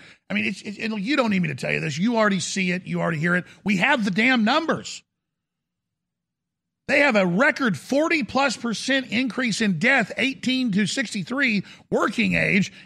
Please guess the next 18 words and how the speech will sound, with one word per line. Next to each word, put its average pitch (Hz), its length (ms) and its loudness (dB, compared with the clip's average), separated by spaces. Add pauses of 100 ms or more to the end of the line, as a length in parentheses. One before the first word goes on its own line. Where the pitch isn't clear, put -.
(140)
in 320 180 4
Australia, 185 680 0
in 320 220 0
New 254 160 2
Zealand, 151 460 -4
in 320 160 0
the 277 100 0
U 202 220 -2
K, 151 360 -2
in 320 240 -2
Europe, 214 380 2 (240)
in 320 160 2
the 294 100 4
U 220 260 2
S, 175 300 -2
in 302 200 0
Canada, 180 580 -2 (320)
in 285 420 2